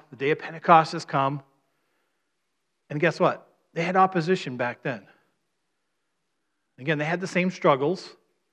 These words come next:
struggling with their flesh, but the church is starting, and, and again, it's that, that,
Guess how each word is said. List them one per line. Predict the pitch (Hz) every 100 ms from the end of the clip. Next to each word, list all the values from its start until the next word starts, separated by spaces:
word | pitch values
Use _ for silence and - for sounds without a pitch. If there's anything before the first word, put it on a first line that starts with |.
| _ _ _ _ _ _ _ -
struggling | - - 156 180
with | 180
their | 185
flesh, | 180 151 156
but | 185 180 - - - _ _ _ _ -
the |
church | 175 226 233
is | 226
starting, | - 196 208 202
and, | 190 175
and | -
again, | 180 214
it's | 175 -
that, | 175 165
that, | 170 156 -